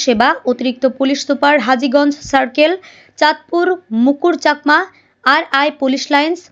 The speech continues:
মোহাম্মদ নজরুল ইসলাম সহ জেলা পুলিশের অন্যান্য ঊর্ধ্বতন কর্মকর্তা। পরীক্ষা শেষে পুলিশ সুপার আক্তার হোসেন বলেন, দায়িত্বশীল, দক্ষ ও সৎ সদস্যদের মধ্যে থেকেই পদোন্নতির মাধ্যমে নেতৃত্ব বিকশিত হয়,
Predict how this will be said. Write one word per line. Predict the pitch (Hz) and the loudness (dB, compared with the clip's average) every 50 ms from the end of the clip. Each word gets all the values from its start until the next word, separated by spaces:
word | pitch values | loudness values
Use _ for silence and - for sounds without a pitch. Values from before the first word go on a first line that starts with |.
| 220 226 | -6 -4
মোহাম্মদ | 233 226 233 247 254 254 214 214 247 | -2 0 0 0 0 0 0 0 0
নজরুল | 254 233 233 285 311 302 392 285 | 0 0 0 0 0 0 0 -2
ইসলাম | 277 - - 311 294 285 - | -2 0 0 0 0 0 0
সহ | 240 202 185 190 190 - - - - - _ - 226 208 | -2 0 0 0 -2 -4 -8 -20 -20 -18 _ -8 -2 0
জেলা | 277 311 339 349 349 | 0 2 2 0 0
পুলিশের | 359 320 330 - - 349 349 - 254 | 0 -2 -2 0 -2 -4 -2 0 0
অন্যান্য | 262 262 277 294 277 262 269 269 254 | 2 2 2 2 2 2 0 0 0
ঊর্ধ্বতন | 240 226 208 220 254 247 254 240 233 226 - | -2 -2 -2 -4 -4 -2 -2 -2 -2 -2 -2
কর্মকর্তা। | 202 196 196 190 - 196 185 - 202 190 - - _ _ _ _ _ - | -2 -2 -2 -2 -4 -4 -4 -2 -4 -4 -4 -6 _ _ _ _ _ -6
পরীক্ষা | 220 214 214 - 240 240 | -6 -6 -6 -6 -8 -6
শেষে | - 254 247 - 294 302 294 294 | -4 -6 -4 0 0 0 0 2
পুলিশ | 294 285 285 294 285 - | 0 0 0 0 -2 -4
সুপার | - 311 - - 311 311 302 - 254 254 | -4 -4 0 0 0 0 0 0 -2 -4
আক্তার | 254 - - 320 294 277 | -4 -4 -6 -4 -4 -4
হোসেন | 302 294 - 320 302 285 | -4 -2 -2 0 2 2
বলেন, | 302 302 302 330 349 370 - - - - _ _ _ - | 2 2 2 2 0 -2 -8 -16 -20 -20 _ _ _ -2
দায়িত্বশীল, | 220 254 254 285 302 294 - - 339 - - 370 349 285 262 | 0 0 0 0 -2 -6 -8 -10 -8 -4 -4 -2 0 0 0
দক্ষ | 294 302 294 - - 311 339 339 370 | 0 -2 -2 -4 -4 -2 -2 2 2
ও | 269 262 262 - | 2 0 0 0
সৎ | 294 285 311 302 - - - - | 0 0 0 0 -4 -8 -10 -4
সদস্যদের | - 277 262 - 277 - - 320 277 311 269 269 | -2 0 0 0 -2 -2 -2 -2 0 0 0 0
মধ্যে | 240 202 185 226 220 | -2 -4 -4 -6 -4
থেকেই | - - - - 247 214 233 285 285 - - - - - - _ _ | -4 -4 -2 0 0 0 0 -2 -6 -12 -20 -20 -20 -20 -20 _ _
পদোন্নতির | - 285 302 262 349 349 359 370 - - 370 330 311 | 0 2 2 2 0 0 -2 -2 -2 0 2 2 2
মাধ্যমে | 302 254 - 269 294 277 226 208 | 2 0 0 0 0 0 0 -2
নেতৃত্ব | 214 233 240 240 - 285 277 285 - 254 240 294 359 370 - _ _ _ _ _ _ _ _ - | -2 -4 -4 -4 -4 -6 -6 -4 -2 0 2 2 2 0 -4 _ _ _ _ _ _ _ _ -8
বিকশিত | 202 208 285 285 - 349 247 - 247 190 208 | -2 -2 0 0 0 0 -2 -2 -2 -2 0
হয়, | 185 202 190 | 0 0 0